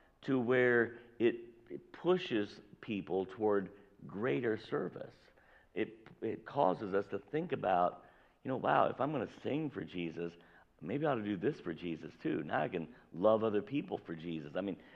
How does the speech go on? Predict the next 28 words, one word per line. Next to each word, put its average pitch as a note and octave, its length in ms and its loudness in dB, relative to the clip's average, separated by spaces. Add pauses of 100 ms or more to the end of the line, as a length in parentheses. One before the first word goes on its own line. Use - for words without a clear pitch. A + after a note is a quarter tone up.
(140)
we're, - 120 -2
we're A2 180 0
kind B2+ 220 0
of F#2 240 -6
bumping A#2+ 320 4
it A2+ 80 0
up. D3+ 120 2
That's A#2 120 -4
what A#2 100 -4
the G#2 60 -2
Apostle A2 360 -2
Paul's G2+ 400 2 (100)
doing, D3+ 300 0
and E2 100 -10
he G2 80 -6
just F#2 160 -8
keeps G#2+ 200 -8 (420)
encouraging B2+ 640 4
them F2+ 160 0
toward F#2+ 340 2 (360)
greater A#2 500 4
service C#3 540 0
as F2 220 0
he's, F2+ 300 -4
uh, E2 180 4 (380)
giving G#2+ 240 0
them F2+ 160 0
these F#2 160 -2